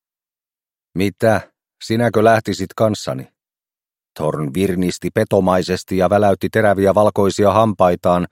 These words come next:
joista jokainen oli pitkä kuin tikari.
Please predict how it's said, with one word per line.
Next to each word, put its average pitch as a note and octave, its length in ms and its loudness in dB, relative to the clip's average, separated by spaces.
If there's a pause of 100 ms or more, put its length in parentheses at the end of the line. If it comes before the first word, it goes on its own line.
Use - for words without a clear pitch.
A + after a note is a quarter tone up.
(320)
joista A2 320 0
jokainen A#2+ 520 2
oli A2+ 240 2
pitkä A2+ 360 -6
kuin F2 320 -4
tikari. - 420 -10